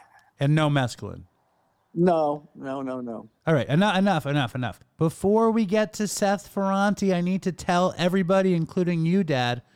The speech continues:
Speaker 1: that this podcast is sponsored by BetterHelp Online Therapy. As you know, life can be overwhelming, and many people are burned out without even knowing it. I think that definitely describes you.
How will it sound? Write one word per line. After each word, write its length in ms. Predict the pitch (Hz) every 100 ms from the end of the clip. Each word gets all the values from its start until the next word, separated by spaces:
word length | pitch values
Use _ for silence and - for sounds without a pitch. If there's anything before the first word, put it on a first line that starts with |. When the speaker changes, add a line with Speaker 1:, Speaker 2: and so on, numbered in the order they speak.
| _ _
Speaker 1:
that 180 | 151 -
this 200 | 185 185
podcast 680 | 175 165 180 - 120 120 123
is 80 | -
sponsored 500 | 131 143 139 117 110
by 160 | 110
BetterHelp 640 | 104 120 135 139 117 120 - -
Online 580 | 117 131 117 113 123
Therapy. 540 | 120 147 190 - 85 - _ _ _
As 280 | 151 160 135
you 140 | 180
know, 300 | 208 135 117
life 280 | 117 135 151
can 160 | - 156
be 140 | 156
overwhelming, 640 | 156 156 160 160 202 95 76 _ _ _ -
and 140 | 123
many 240 | 139 175
people 340 | 175 180 165 151
are 60 |
burned 340 | 127 131 151 143
out 180 | 147 -
without 300 | 110 117 123
even 220 | 123 120
knowing 320 | 123 143 98
it. 160 | 80 -
I 80 | 117
think 240 | 135 117
that 240 | 117 127 _ _
definitely 420 | 143 139 127 95
describes 600 | 98 98 - 95 92 -
you. 160 | 80